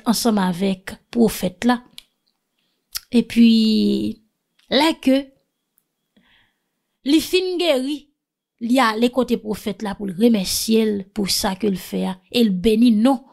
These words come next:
Bondye Izrayèl, la, frè e sè. Amen, wi. <laughs> Epi, lè l fin beni non, lè pi l di pwofèt la, ah, m te pote plizyè ti kado, wi, ebyen, men kado yo men ba, yo di non, pa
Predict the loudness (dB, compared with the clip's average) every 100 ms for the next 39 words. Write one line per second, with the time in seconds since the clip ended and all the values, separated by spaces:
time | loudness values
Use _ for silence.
0 | _ -2 0 0 0 0 0 0 -2 -2
1 | -2 -4 -6 -10 -12 -10 -10 -8 -8 -2
2 | -2 0 -2 0 -2 -2 -4 -6 _ -12
3 | -12 -12 -14 -12 -2 -2 -2 0 0 -2
4 | _ _ -20 -14 -2 0 0 -4 -2 2
5 | 2 2 -2 0 2 2 0 -6 -4 -6
6 | -4 -6 -6 -10 -12 -6 -6 -6 -10 -6
7 | -4 -4 -4 -4 -2 -2 -2 -4 -6 -2
8 | 0 2 2 0 -4 -6 -2 0 2 0
9 | 0 0 2 2 2 2 0 -4 -8 -12
10 | -8 -8 -6 -6 -4